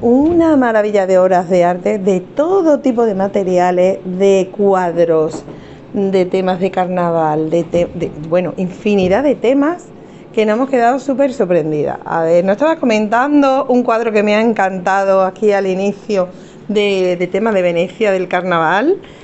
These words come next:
Cuéntenos por qué esta obra de arte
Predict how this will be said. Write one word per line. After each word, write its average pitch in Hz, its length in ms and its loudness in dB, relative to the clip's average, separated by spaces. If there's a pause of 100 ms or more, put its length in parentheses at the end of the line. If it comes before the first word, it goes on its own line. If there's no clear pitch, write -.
(260)
Cuéntenos 214 840 0
por 196 280 -4
qué 214 340 -2
esta 202 500 -2
obra 190 380 -2
de 185 140 0
arte 180 560 -2